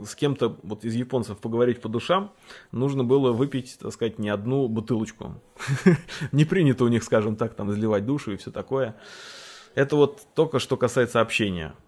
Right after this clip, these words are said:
Там минусов, на самом деле, тоже можно найти. Вопрос, а нужно ли? То есть я, на самом деле, не, а, буду её, не буду боготворить эту страну. У них есть как, э,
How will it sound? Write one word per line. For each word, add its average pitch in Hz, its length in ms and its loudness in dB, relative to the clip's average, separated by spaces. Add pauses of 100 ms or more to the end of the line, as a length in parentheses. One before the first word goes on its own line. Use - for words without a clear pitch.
(120)
Там 98 340 -2 (460)
минусов, 156 480 -4
на 151 60 -4
самом 151 180 -2
деле, 139 100 -4
тоже 139 220 0
можно 120 280 2
найти. 113 760 -2 (500)
Вопрос, 123 640 0 (720)
а 117 100 -4
нужно 117 320 0
ли? 98 240 -8
То 139 100 4
есть - 220 -2 (480)
я, 110 300 -4
на 151 100 0
самом 113 220 -4
деле, 101 320 -8
не, 120 520 -2 (380)
а, 50 500 -10
буду 123 400 0
её, 117 300 2
не 156 220 -2
буду 196 200 0
боготворить 131 500 0
эту 131 100 -10
страну. 101 400 -4 (560)
У 127 100 0
них 160 380 -2 (240)
есть - 380 -2 (320)
как, 120 280 -2
э, 104 260 -4